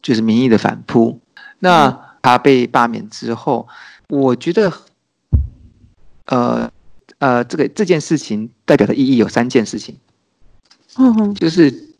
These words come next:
Speaker 1: 第一件事情呢，是，呃，中间选民的增加了。
Speaker 2: うん。
Speaker 1: 中間選民わかるかな？
Speaker 2: 中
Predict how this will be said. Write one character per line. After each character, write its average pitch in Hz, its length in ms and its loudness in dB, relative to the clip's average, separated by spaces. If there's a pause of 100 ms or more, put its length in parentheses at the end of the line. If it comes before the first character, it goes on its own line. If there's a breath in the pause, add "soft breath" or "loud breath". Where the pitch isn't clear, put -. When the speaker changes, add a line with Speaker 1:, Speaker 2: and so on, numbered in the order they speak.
(100)
Speaker 1:
第 196 120 2
一 208 60 4
件 170 180 2
事 139 180 -2
情 113 200 -6
呢， 113 160 -8
是， 123 320 0 (720 loud breath)
呃， 113 400 2 (320 loud breath)
中 190 260 4
间 190 280 4
选 135 300 0
民 110 180 -6
的 123 120 -2
增 110 260 -2
加 101 280 0
了。 131 120 -16 (1500 soft breath)
Speaker 2:
う - 100 2
ん。 202 180 6
Speaker 1:
中 - 0 -
間 208 260 2
選 143 220 -2
民 120 240 0
わ 107 140 2
か 127 160 2
る 127 80 -2
か 117 120 -2
な？ 110 380 -4
Speaker 2:
中 254 240 -4